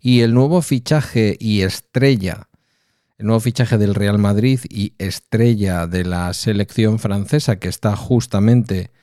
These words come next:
jugando en estos días, eh, como la de España y como tantas otras, el, eh, la Eurocopa, la Eurocopa de Naciones, eh, Mbappé, mm,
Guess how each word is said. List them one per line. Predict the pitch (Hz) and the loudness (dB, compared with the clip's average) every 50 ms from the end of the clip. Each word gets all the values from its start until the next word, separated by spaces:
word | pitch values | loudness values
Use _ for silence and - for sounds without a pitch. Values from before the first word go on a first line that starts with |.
| _ _ _ _ _ _ | _ _ _ _ _ _
jugando | _ _ 117 110 107 113 113 113 110 107 104 | _ _ -2 0 2 4 4 4 2 2 2
en | 101 107 | 2 0
estos | 117 - - 107 101 98 98 | -2 -2 -2 -2 -2 -2 0
días, | 110 135 131 107 85 82 - - - _ _ _ _ _ _ _ _ _ _ _ _ | 0 2 2 2 0 -4 -10 -16 -20 _ _ _ _ _ _ _ _ _ _ _ _
eh, | 85 90 98 98 92 | -10 -8 -8 -6 -4
como | - 98 98 92 | -4 -4 -2 -2
la | 90 90 | -2 -4
de | 90 90 | -4 -6
España | - - 117 117 117 110 101 95 87 82 85 | -4 0 2 2 4 4 2 2 0 -2 -4
y | 90 87 | -6 -6
como | - 92 90 90 90 | -6 -6 -6 -4 -4
tantas | 90 110 110 104 104 104 - - | -4 -4 -4 -2 -4 -4 -2 -2
otras, | 120 101 - 90 87 82 80 - - - _ _ _ _ _ _ _ _ | -2 -2 -2 -6 -8 -8 -10 -12 -18 -20 _ _ _ _ _ _ _ _
el, | _ - 110 107 104 101 95 95 95 95 92 92 | _ -4 -2 0 0 0 -2 -2 -2 -4 -4 -4
eh, | 92 87 90 90 90 87 82 80 64 - - 57 65 | -4 -6 -6 -6 -6 -8 -10 -10 -12 -14 -14 -14 -12
la | 95 98 98 | -8 -6 -6
Eurocopa, | 92 90 90 90 90 - 123 117 117 113 147 - _ _ _ _ - | -4 -4 -4 -4 -2 -2 -2 0 -2 -2 -6 -10 _ _ _ _ -12
la | 95 90 87 | -10 -8 -6
Eurocopa | 85 82 90 90 104 - - 101 | -6 -6 -6 -6 -4 -4 -2 0
de | 107 113 | 0 0
Naciones, | 104 92 - 123 113 107 104 107 120 - - _ _ _ _ _ _ _ _ _ _ _ _ _ _ _ | -2 -2 0 0 0 0 0 -4 -6 -8 -14 _ _ _ _ _ _ _ _ _ _ _ _ _ _ _
eh, | - 80 101 101 98 98 95 - - 120 110 | -10 -8 -6 -4 -4 -4 -6 -4 -2 -2 0
Mbappé, | 104 92 90 85 - - 120 127 123 113 113 117 - - _ _ _ _ _ _ _ | 0 -2 -4 -4 -2 0 0 2 2 0 0 -2 -6 -10 _ _ _ _ _ _ _
mm, | 110 107 104 101 98 98 95 95 95 95 92 92 92 92 92 90 | -4 -2 -2 0 0 -2 -2 -2 -2 -2 -4 -4 -4 -6 -6 -8